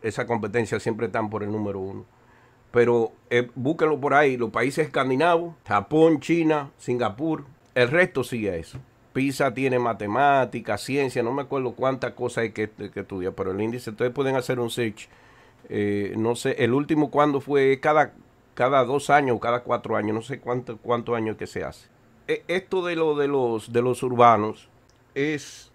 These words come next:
mal augurio, digo yo. Dice mucho de nuestras sociedades, pero que esa música guste, y no tanto por el ritmo, porque no tiene mucho ritmo,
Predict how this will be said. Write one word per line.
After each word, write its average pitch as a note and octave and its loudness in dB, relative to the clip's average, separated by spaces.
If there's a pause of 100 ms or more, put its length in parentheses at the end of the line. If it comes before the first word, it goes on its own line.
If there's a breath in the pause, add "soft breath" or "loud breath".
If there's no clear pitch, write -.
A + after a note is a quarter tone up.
mal C3+ 6
augurio, A2+ 2
digo G#2 -6
yo. F2+ -10 (1080)
Dice B2 -4
mucho C#3+ 0
de A#2+ 2
nuestras B2 -2
sociedades, F#2+ -4 (140)
pero A2 -2
que A#2 0
esa D#3 -2
música C3+ -4
guste, G#2+ -6 (400 loud breath)
y A#2 0
no C#3+ 6
tanto C#3 4
por A#2 0
el G2+ -2
ritmo, G2+ -2
porque F#2+ -10
no A2+ 0
tiene G#2+ -4
mucho G2+ -6
ritmo, F2+ -12